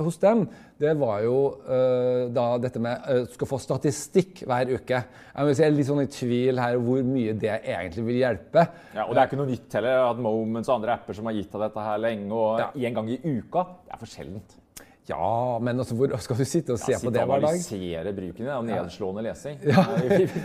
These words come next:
Speaker 2: vil jo ikke, vi vil jo ikke se det.
Speaker 1: Jo, nei, men det, det, det, det som dette koker ned til, er at alle må etter hvert bli aktive. Altså, vi må på en måte, hvis ikke skal, livet vårt skal bli tatt over av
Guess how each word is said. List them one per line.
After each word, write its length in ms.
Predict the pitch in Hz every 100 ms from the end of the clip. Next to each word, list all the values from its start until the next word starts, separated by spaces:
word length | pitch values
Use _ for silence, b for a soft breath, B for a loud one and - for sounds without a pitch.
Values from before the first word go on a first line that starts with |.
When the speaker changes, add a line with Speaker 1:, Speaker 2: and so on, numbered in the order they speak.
| 127
Speaker 2:
vil 40 |
jo 60 | 135
ikke, 120 | 175 196
vi 40 |
vil 140 | 160 135
jo 40 | 135
ikke 40 | 269 127
se 60 | 110
det. 140 | 107 165
Speaker 1:
Jo, 160 | 185 214
nei, 120 | 151
men 220 | 175 190 170
det, 0 |
det, 180 | 190
det, 280 | 170 190 180 - - - - - -
det 380 | 143 165 190 160
som 380 | 185 185 185 185
dette 180 | 185 156
koker 240 | 185 143
ned 80 | 123
til, 120 | 180
er 60 | 170
at 140 | 139 - -
alle 540 | 196 165 131 139 240 - - 139
må 360 | 131 139 147 -
etter 240 | 147 - 127
hvert 340 | 117 - - b b _
bli 320 | 123 113 131 -
aktive. 400 | - - 117 135 -
Altså, 180 | 123 139
vi 120 | 127 135
må 120 | 135
på 60 |
en 80 | 139
måte, 120 | 131 - B
hvis 140 | 151 165
ikke 120 | 135
skal, 200 | - 156 - - 139 139 139 - -
livet 500 | 135 160 143 127 120
vårt 140 | 175 -
skal 100 | 156
bli 80 | 160
tatt 300 | - 170 -
over 640 | 127 107 101 101 127 143
av 340 | 131 123 151